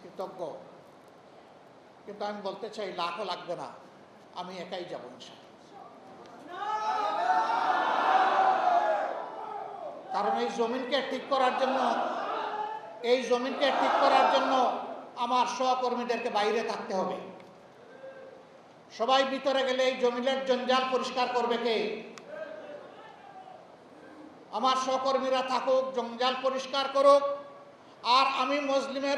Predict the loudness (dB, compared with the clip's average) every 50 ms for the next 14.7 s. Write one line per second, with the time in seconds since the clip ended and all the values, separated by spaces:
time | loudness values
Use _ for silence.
0 | 0 0 0 0 0 0 -4 -6 -6 -4 -2 0 2 2 0 0 0 -4 -2 -2
1 | 0 0 0 0 0 -2 -4 -2 -2 -2 -2 -2 -4 -4 -2 -2 -2 -2 -4 -6
2 | -8 -8 -8 -8 -10 -10 -12 -14 -18 -20 -20 -20 -20 -20 -20 -18 -18 -16 -16 -16
3 | -16 -14 -14 -12 -10 -10 -8 -8 -6 -6 -6 -4 -4 -2 -2 -2 -2 -2 -2 -2
4 | -2 0 0 0 -2 -2 -4 -4 -6 -6 -6 -6 -6 -4 -4 -2 -2 -2 -2 -2
5 | -4 -6 -6 -2 0 2 2 2 2 0 -2 -2 -2 -2 -4 -6 -4 0 0 0
6 | 0 2 0 0 2 2 2 2 2 0 0 0 0 2 2 2 4 6 8 8
7 | 8 8 6 6 6 4 2 2 2 0 0 0 -4 -6 -8 -10 -10 -12 -14 -16
8 | -18 -20 -20 -20 -20 -20 -18 -18 -18 -18 -20 -20 -20 -20 -20 -20 -20 -20 -20 -20
9 | -20 -20 -20 -20 -20 -20 -20 -12 -8 -4 -2 0 0 2 4 6 6 6 6 6
10 | 4 2 2 0 -2 -2 -4 -4 -2 -2 -2 0 0 0 2 2 0 0 -2 -4
11 | -2 -2 -2 0 -2 -2 -2 -2 -4 -4 -6 -6 -6 -4 -4 -4 -2 0 0 0
12 | -2 -2 -6 -6 -6 -6 -8 -10 -12 -20 -20 -20 -20 -20 -20 -20 -20 -20 -20 -14
13 | -6 0 4 4 4 4 4 2 0 0 0 0 -2 2 2 2 2 2 2 0
14 | 0 0 -2 -2 -2 -4 -2 -2 0 0 2 0 0